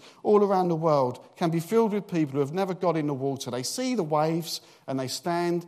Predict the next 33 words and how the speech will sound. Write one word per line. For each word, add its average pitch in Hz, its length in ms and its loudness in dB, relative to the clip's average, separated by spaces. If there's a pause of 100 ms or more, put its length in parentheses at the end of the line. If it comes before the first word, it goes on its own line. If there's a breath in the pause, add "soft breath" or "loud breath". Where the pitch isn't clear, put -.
(160 loud breath)
and 127 140 -6
they 127 140 -2
watch 160 440 0
and 135 120 -8
they 127 60 -8
say, 139 160 -6
"I'm 135 120 -2
not 160 240 -2
ready 147 300 0
really 170 440 0
to 135 160 -10
commit 143 440 -8
yet 120 280 -8 (200 loud breath)
because 123 260 -6
it 127 80 -4
looks 131 200 -4
too 120 200 -6
dangerous." 117 520 -6
They 151 180 -2
hear 208 340 2 (220 loud breath)
what - 180 -2
Jesus 190 420 2
has 139 200 -6
to 120 120 -8
say, 117 280 -4
the 117 100 -8
challenges 175 580 -2
he 147 140 -4
offers, 147 360 -2
the 147 80 -2
life 202 340 -2
he 156 80 -2
offers, 107 400 -6